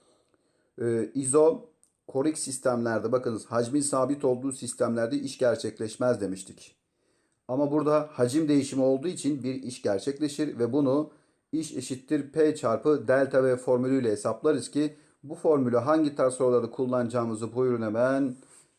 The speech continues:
hesaplayalım. Bakınız Ö A B T'de çıkmış bir soru. Soru çok basit. İdeal bir gazın bir nokta iki A T M sabit basınca karşı beş litrelik genleşmesi sonucu ortama yapılan iş kaç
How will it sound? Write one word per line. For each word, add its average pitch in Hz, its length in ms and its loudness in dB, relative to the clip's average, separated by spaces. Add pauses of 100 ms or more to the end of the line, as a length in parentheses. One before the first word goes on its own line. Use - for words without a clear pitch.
hesaplayalım. 123 800 0 (500)
Bakınız 143 540 0
Ö 123 180 8
A 131 180 6
B 135 200 6
T'de 135 720 2
çıkmış 147 480 -4
bir 147 100 0
soru. 120 480 2 (360)
Soru 143 320 0
çok 143 240 -2
basit. 151 360 -2 (320)
İdeal 151 460 4
bir 156 200 4
gazın 143 460 0
bir 151 240 2
nokta 147 280 0
iki 139 240 0
A 135 260 0
T 131 160 2
M 131 160 0
sabit 131 460 0
basınca 127 440 -2
karşı 143 460 -2 (280)
beş 135 400 -2
litrelik 135 360 -6
genleşmesi 131 540 -2
sonucu 120 400 -2
ortama 135 380 2
yapılan 127 640 0
iş 147 320 -8
kaç 151 300 -6